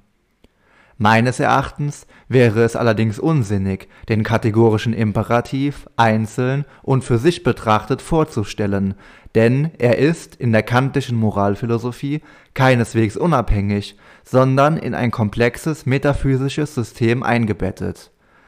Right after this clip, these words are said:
Dieses System ist ein sehr berühmtes Beispiel für eine sogenannte deontologische Ethik. Aus diesem Grund möchte ich anhand dessen zunächst allgemein erklären, was eine deontologische Ethik ausmacht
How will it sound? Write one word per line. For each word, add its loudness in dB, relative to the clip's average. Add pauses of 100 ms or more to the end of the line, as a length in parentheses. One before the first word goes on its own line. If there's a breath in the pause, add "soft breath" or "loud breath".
(680 soft breath)
Dieses 2
System 0
ist -4
ein 2
sehr 2
berühmtes -2
Beispiel 0 (200 soft breath)
für -4
eine 2
sogenannte 0 (120)
deontologische 2
Ethik. -6 (640 soft breath)
Aus 0
diesem 0
Grund 0 (280 soft breath)
möchte 2
ich -2
anhand 0
dessen 0 (200 loud breath)
zunächst 2
allgemein 4
erklären, -2 (260 soft breath)
was 2
eine 2
deontologische 0
Ethik -2
ausmacht -4